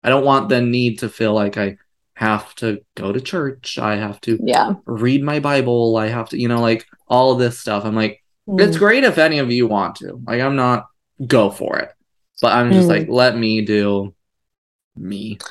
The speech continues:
Speaker 1: So.
Speaker 2: No, I totally get that. So I grew up Catholic, and it's kind of
Speaker 1: Mm-hmm.
Speaker 2: like where you're the same thing of, like, cradle Catholic, you're born
Speaker 1: Mm-hmm.
Speaker 2: into it. There's a lot of guilt associated with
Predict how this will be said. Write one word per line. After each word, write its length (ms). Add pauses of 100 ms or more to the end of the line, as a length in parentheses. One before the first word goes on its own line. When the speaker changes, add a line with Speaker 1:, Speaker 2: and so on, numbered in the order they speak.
(180)
Speaker 1:
So. 280
Speaker 2:
No, 160
I 120
totally 340
get 220
that. 200
So 80
I 100
grew 200
up 140
Catholic, 520
and 80
it's 200
kind 260
of 60
Speaker 1:
Mm-hmm. 80
Speaker 2:
like 280 (420)
where 140
you're 220
the 120
same 340
thing 300
of, 80
like, 200
cradle 280
Catholic, 600
you're 120
born 280
Speaker 1:
Mm-hmm. 120
Speaker 2:
into 340
it. 320
There's 180
a 60
lot 220
of 120
guilt 320
associated 680
with 140